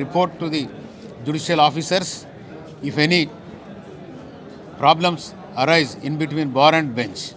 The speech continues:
అందుకోసం we will solve the problems in between judiciary. ఇప్పుడు న్యాయ వ్యవస్థలో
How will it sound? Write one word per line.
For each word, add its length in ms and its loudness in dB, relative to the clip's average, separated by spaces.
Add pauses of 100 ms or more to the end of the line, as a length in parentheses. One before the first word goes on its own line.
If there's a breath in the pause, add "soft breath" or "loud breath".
(840)
అందుకోసం 500 0
we 180 0
will 140 -2 (440)
solve 260 8
the 180 -2
problems 540 0
in 160 -2
between 300 -2 (460)
judiciary. 460 -2 (1200)
ఇప్పుడు 200 0
న్యాయ 260 8
వ్యవస్థలో 640 2